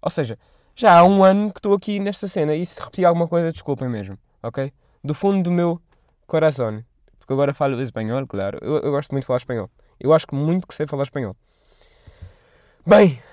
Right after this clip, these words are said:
dezembro, não é? Aquele mês frio que toda a gente gosta. E eu gosto, eu adoro dezembro. Eu acho que as pessoas que gostam do inverno, que preferem inverno a verão, só gostam mais do inverno por causa de dezembro.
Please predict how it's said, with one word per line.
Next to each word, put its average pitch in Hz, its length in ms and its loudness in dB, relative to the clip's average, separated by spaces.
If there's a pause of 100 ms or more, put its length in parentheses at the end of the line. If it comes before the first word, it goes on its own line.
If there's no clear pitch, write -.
(420)
dezembro, 180 480 4
não 147 100 2
é? 165 140 2
Aquele 180 200 -2
mês 190 180 2
frio 196 480 -2 (140)
que - 120 -14
toda 185 180 4
a 180 40 6
gente 180 280 0
gosta. 143 520 2 (160)
E 147 100 -4
eu 170 140 0
gosto, 151 320 -2
eu 123 60 -4
adoro 127 200 -4
dezembro. 120 460 -8
Eu 151 120 2
acho 170 200 4
que 147 300 -8 (300)
as 139 100 -8
pessoas 180 200 -4
que - 60 -18
gostam 165 260 4
do 160 100 0
inverno, 151 420 -2
que - 180 -20
preferem 170 340 0
inverno 156 260 0
a 151 40 -2
verão, 147 200 -2
só 160 160 -4
gostam 160 240 -2
mais 156 240 -2
do 151 80 -2
inverno 156 260 -2
por 160 60 -6
causa 156 180 -2
de 151 60 -8
dezembro. 123 340 -6